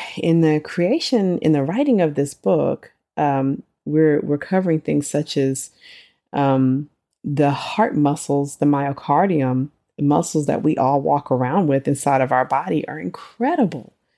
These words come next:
This is incredible machinery that you have in your chest, so much so that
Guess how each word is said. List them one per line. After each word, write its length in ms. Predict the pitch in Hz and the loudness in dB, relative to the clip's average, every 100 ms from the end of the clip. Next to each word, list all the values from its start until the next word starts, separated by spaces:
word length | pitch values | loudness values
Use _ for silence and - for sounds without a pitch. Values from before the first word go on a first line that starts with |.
| _ _ _ - | _ _ _ -14
This 240 | 170 - | -8 -4
is 160 | 359 - | -4 -2
incredible 840 | - 160 - - - 170 190 185 | -2 -2 -6 -14 -8 -2 0 2
machinery 600 | 170 156 - 151 180 156 | 2 2 0 2 4 2
that 180 | 131 135 | 2 0
you 100 | 139 | 0
have 260 | 139 135 147 | 0 -4 -2
in 80 | |
your 120 | 123 123 | -4 -4
chest, 500 | - - - - - | -6 -8 -8 -10 -8
so 220 | - 160 | -2 2
much 200 | 196 185 | 2 2
so 360 | - 165 151 143 | 2 2 2 2
that 380 | 135 127 123 | 2 0 0